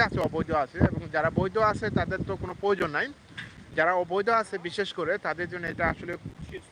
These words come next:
গুড একটা অপরচুনিটি, যেটা স্পেনে থেকে এখন সুযোগটা দিয়েছে যে দুই বছর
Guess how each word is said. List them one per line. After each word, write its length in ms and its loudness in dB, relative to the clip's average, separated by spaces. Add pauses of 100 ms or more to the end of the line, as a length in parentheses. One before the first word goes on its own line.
(260)
গুড 180 4 (200)
একটা 160 -2 (200)
অপরচুনিটি, 560 -4 (180)
যেটা 220 2 (220)
স্পেনে 320 0
থেকে 240 0
এখন 160 0 (440)
সুযোগটা 460 4
দিয়েছে 280 -2 (140)
যে 80 4 (580)
দুই 120 0 (100)
বছর 340 4